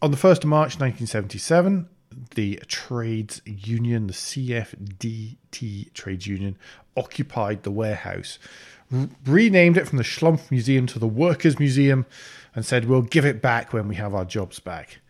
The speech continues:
They opened it to the public in return to a small donation towards legal costs,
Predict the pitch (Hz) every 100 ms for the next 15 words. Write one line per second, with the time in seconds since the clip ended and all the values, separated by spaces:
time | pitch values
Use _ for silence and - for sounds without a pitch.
0 | _ _ - - _ - 175 202 - 185
1 | 156 156 - 123 160 160 185 - 113 -
2 | 123 113 110 - - 123 123 131 117 110
3 | 113 - 104 101 95 110 101 95 107 95
4 | -